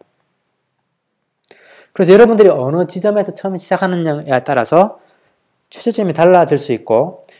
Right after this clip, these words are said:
이런 지점을 이제 로컬 미니멈,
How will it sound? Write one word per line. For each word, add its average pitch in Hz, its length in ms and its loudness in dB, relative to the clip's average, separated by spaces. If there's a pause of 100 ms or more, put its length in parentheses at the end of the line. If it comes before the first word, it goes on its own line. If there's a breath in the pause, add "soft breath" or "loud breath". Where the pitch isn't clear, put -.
이런 208 240 4
지점을 175 680 4
이제 139 280 2
로컬 156 580 0 (160)
미니멈, 117 440 -6